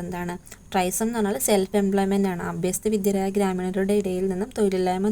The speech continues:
നീക്കം ചെയ്യാനായിട്ടാണ്. ഇത് പിന്നീട് ഗ്രാമ സ്വരോസ്ഗാർ യോജനയുമായിട്ട് തൊണ്ണൂറ്റൊമ്പതിൽ എന്ത് ചെയ്തു? ലയിച്ചു എന്ന് പഠിക്കാം. സമ്പൂർണ്ണ ഗ്രാമീൺ റോസ്ഗാർ യോജന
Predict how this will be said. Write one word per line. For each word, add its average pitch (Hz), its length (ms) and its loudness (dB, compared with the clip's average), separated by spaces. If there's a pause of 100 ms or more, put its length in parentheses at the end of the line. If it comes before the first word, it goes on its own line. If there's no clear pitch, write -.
നീക്കം 190 340 0
ചെയ്യാനായിട്ടാണ്. 185 640 -4
ഇത് 196 160 0
പിന്നീട് 185 360 -2 (420)
ഗ്രാമ 196 240 6 (100)
സ്വരോസ്ഗാർ 208 460 0
യോജനയുമായിട്ട് 185 640 -2
തൊണ്ണൂറ്റൊമ്പതിൽ 185 680 -2
എന്ത് 175 160 -6
ചെയ്തു? 170 260 -4 (420)
ലയിച്ചു 185 440 0
എന്ന് 175 160 -6
പഠിക്കാം. 214 280 -2 (320)
സമ്പൂർണ്ണ 247 520 2
ഗ്രാമീൺ 226 360 2 (140)
റോസ്ഗാർ 208 360 2 (100)
യോജന 196 200 0